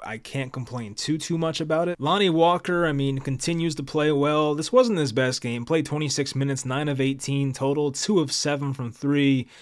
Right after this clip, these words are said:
I remember that one bad turnover. I think he just dribbled the ball off his leg out of bounds. It was a bad turnover,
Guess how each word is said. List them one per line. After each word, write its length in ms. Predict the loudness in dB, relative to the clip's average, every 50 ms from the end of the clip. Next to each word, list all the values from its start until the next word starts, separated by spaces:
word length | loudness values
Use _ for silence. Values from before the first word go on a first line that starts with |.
| -20 -20 -20 -20 -20 -20 -20 -16 -10
I 120 | -6 -4
remember 260 | -2 -2 0 0 2 2
that 220 | 2 2 2 0
one 380 | 0 0 0 0 0 0 -2 -2
bad 340 | -2 0 0 0 0 -2 -2
turnover. 560 | -4 -4 -2 0 0 0 0 0 0 0 0
I 80 | 0 -2
think 240 | -4 -4 -6 -2
he 80 | -2 -2
just 160 | -2 -2 -4
dribbled 300 | 0 0 0 0 0 0
the 80 | -2 0
ball 280 | 0 0 2 2 2
off 200 | 2 2 0 -2
his 160 | -4 -8 -8 -6
leg 240 | -4 -4 -2 -2
out 100 | -4 -4
of 140 | -6 -6 -6
bounds. 320 | -6 -6 -6 -6 -6 -6 -6
It 60 | -6
was 140 | -6 -6 -8
a 60 | -8
bad 240 | -8 -6 -6 -6 -8
turnover, 640 | -8 -8 -6 -6 -4 -4 -4 -4 -4 -4 -4 -4